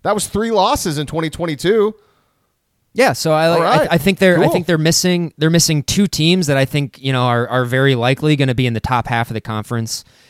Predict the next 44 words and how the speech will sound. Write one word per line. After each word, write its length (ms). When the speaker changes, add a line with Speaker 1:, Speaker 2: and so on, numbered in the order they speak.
Speaker 2:
in 100
Kansas 340
State 140
and 120
Texas 320
Tech. 240
I 140
don't 160
really 260
know 280
about 280
Baylor 320
yet. 280
Uh, 180
they 120
sort 220
of 80
fell 240
apart 300
at 80
the 80
end 100
of 60
the 80
season, 340
and 100
they 120
really 240
haven't 300
done 160
anything 300
in 40
the 80
offseason 380
that 120
suggests 400
that 140
they're 100
gonna 140
turn 240
that 160
around 400
at 80
all. 260